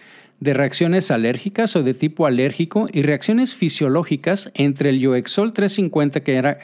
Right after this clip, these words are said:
calentado a temperatura corporal, a treinta y siete grados centígrados,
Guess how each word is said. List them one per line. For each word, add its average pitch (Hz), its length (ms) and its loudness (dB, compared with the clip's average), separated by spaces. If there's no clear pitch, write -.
calentado 135 560 0
a 220 40 -4
temperatura 151 540 0
corporal, 127 480 0
a 208 60 -2
treinta 123 280 -2
y 113 40 0
siete 110 260 -4
grados 127 280 0
centígrados, 143 640 -2